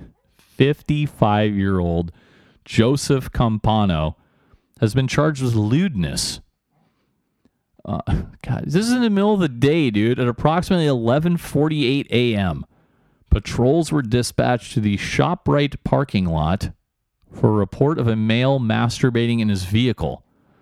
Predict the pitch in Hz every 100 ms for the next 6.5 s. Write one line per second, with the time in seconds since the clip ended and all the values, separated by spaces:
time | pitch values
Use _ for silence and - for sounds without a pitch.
0 | _ _ _ _ _ - 107 110 110 -
1 | 110 107 135 165 151 131 143 135 110 117
2 | - 127 - 104 90 107 131 127 123 117
3 | 113 101 110 107 98 101 107 110 101 92
4 | - 107 120 - 98 95 95 107 127 131
5 | 117 117 131 - 104 101 - 107 131 120
6 | 104 - - 92 110